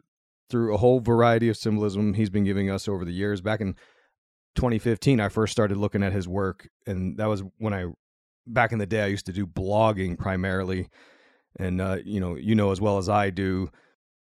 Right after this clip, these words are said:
the censors keep deciding where they wanna limit your audience size, and they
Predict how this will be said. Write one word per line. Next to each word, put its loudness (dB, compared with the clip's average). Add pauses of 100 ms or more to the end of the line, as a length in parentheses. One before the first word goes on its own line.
(140)
the -6
censors 0
keep -6
deciding 0
where 0
they -2
wanna -2
limit -2
your -4
audience -2
size, -4
and -6 (160)
they -10